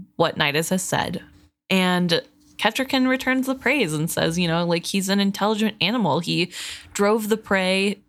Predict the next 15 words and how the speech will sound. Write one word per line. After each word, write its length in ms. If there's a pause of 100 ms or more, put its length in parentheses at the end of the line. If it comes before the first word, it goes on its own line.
right 320
to 180
me, 320
and 220
whenever 520
my 360
bow 360
failed, 600 (340)
I, 360
he 400
was 200
able 360
to 540
be 120
brave 600